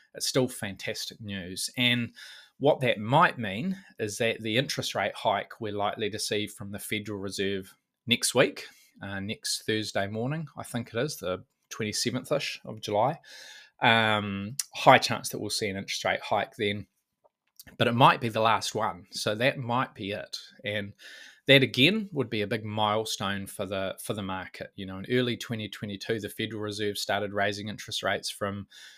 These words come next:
close to zero, and it's, it's moved aggressively,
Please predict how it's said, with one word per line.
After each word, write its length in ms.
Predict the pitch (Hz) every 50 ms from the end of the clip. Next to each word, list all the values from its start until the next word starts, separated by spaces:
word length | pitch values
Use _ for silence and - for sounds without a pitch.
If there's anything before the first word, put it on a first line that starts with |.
| _ _ _
close 340 | - 135 123 117 - - -
to 80 | 107
zero, 500 | 101 104 117 123 131 135 135 131 131 127 -
and 200 | - 110 104 101
it's, 400 | 101 95 - - - - - - -
it's 200 | - - - -
moved 380 | 117 113 117 113 104 95 - -
aggressively, 640 | 104 - - 139 147 - - 175 175 196 214 220